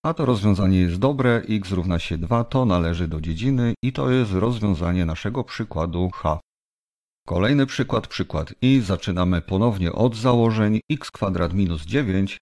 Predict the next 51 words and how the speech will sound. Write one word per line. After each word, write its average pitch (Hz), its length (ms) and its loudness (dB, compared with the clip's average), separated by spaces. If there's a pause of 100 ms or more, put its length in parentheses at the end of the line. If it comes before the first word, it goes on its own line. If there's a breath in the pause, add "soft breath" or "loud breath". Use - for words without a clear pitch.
to - 120 -2
nie 131 120 2
może 90 260 0
być 80 180 -8
równe 80 340 -6
zero. 87 440 -2 (300)
A 95 60 0
ja 95 100 0
sobie 156 260 -2
napiszę 120 340 -2
nie 110 120 2
x 101 240 -2
kwadrat 90 400 -4
minus 92 300 0
dziewięć, 104 440 -2
tylko 82 280 -6
napiszę 135 360 -6
od 95 100 -4
razu, 101 260 -2
że 95 120 -4
to 87 100 -6
jest 82 200 -8
x 123 260 -6
kwadrat 113 440 -6
minus 104 380 -4
trzy - 360 -2
do 78 120 -4
kwadratu, 80 760 -4 (260)
bo 90 180 -4
ta 107 140 0
liczba 92 300 2
dziewięć 113 380 2
to 92 80 -4
jest 85 140 -4
właśnie 87 320 -2
trzy - 240 -2
do 107 100 0
kwadratu 85 580 -6
i 98 180 -2
mam 139 200 0
tutaj 107 400 -2
różnicę, 107 640 0 (100)
odejmowanie 104 680 0
dwóch 90 340 -2
kwadratów, 113 760 -4
czyli 87 240 -4
to 90 120 -6
jest 82 120 -4
wzór 87 380 -4
skróconego 92 720 -4
mnożenia. 82 640 -4